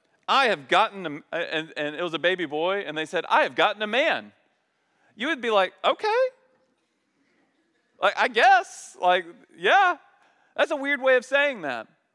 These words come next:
And it's intentionally weird. There, nowhere else in, in the scripture is a baby boy referred to as a man in this kind of way. Yet it is clearly a man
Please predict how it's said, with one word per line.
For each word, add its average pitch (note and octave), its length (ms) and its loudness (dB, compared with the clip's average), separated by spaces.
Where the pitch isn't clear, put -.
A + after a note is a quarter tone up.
And A#3 200 0
it's A#3+ 100 -4
intentionally A3+ 640 -8
weird. A2+ 320 -8
There, D3+ 140 0
nowhere C4 340 4
else A#3+ 200 0
in, F#3 180 -16
in F#3 180 -10
the F3 80 -10
scripture F#3 440 -4
is C#3+ 140 -8
a D3 80 -2
baby E3 460 -6
boy C#3+ 320 -4
referred C#3 500 -6
to A#2+ 260 -8
as A#2+ 200 -2
a A#2 80 -6
man G#2+ 640 -10
in A#2 160 -12
this A2 160 -14
kind A2 240 -12
of G2+ 40 -20
way. C3+ 220 -2
Yet C3 240 -6
it C#3+ 60 -8
is C#3+ 100 -12
clearly D#3+ 680 -8
a D#3 120 -8
man D#3 400 -12